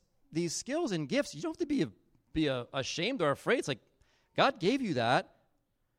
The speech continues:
to go after certain situations. And he encouraged, remember all those guys on the hillside? Like, "Man, we're just dismayed and terrified." And changed their life. "Oh my gosh, like, guess we don't have to live that way anymore."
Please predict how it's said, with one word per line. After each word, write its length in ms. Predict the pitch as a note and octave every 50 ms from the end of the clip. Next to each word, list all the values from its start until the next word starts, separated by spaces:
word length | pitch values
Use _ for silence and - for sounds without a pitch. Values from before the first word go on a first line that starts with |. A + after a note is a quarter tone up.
| _ _ -
to 80 | - D#3
go 160 | A3 B3 A3
after 240 | B3+ C#4+ C#4+ - G#3
certain 260 | - - G3 E3 C#3+
situations. 920 | - D#3 C3+ - B2 A2+ G#2 G2 - - G2 G2+ G#2 - - - - - _ _ _ _ _ _ _ _ _ _ _ _ _ _ _ _ _ _ _ _ _ _ _ -
And 120 | - G3+
he 100 | C4 D#4+
encouraged, 600 | F#4+ B3 - - - - B3+ D4 D4 B3 - - -
remember 260 | A#3+ B3+ C#4 B3 E4
all 120 | D#4+ D4+ D4
those 180 | C#4+ B3 F3
guys 240 | - G#3+ A#3+ C#4 B3
on 60 | A3
the 100 | G3+ F#3
hillside? 540 | E3 F3+ G#3 B3 A3+ - C4 C4+ C#4+ D4 B3
Like, 140 | F#3 D3+ C3
"Man, 280 | E3 F#3+ F#3+ E3+ D3+ C#3+
we're 100 | E3+ E3+
just 200 | D3 - - -
dismayed 400 | C3+ - - C#3+ D#3 E3 F#3 F3
and 100 | D#3 -
terrified." 680 | - D3 D#3 F#3 F#3 - F#3+ F#3+ G3+ A3 A#3+ B3+ - - _ _ _ _ _ _ _ _ _ _ _ _ _ _ _ _ _ _ _ _ _ _ _ _ _ _ _ _
And 120 | - - E3
changed 280 | - - G3 G3 F3+ F3+
their 80 | G3+
life. 100 | G3+ E3+ -
"Oh 60 | G3+
my 100 | G3+ E3+
gosh, 380 | A#2+ - B3 B3 - G#2 - -
like, 200 | G#2+ G#2 G#2+ - - - - _ _ _ _ _ _ _ _ _ _ -
guess 120 | D#3+ -
we 60 | F#3+
don't 80 | F#3 F#3
have 80 | F3+
to 60 | - C#3
live 240 | A2+ F3 A3 B3+
that 160 | - G2+ F2 F#2+
way 160 | G2 F#2 F2+
anymore." 440 | F#2 F2+ F2+ E2+ E2 D#2+ D#2+ F#2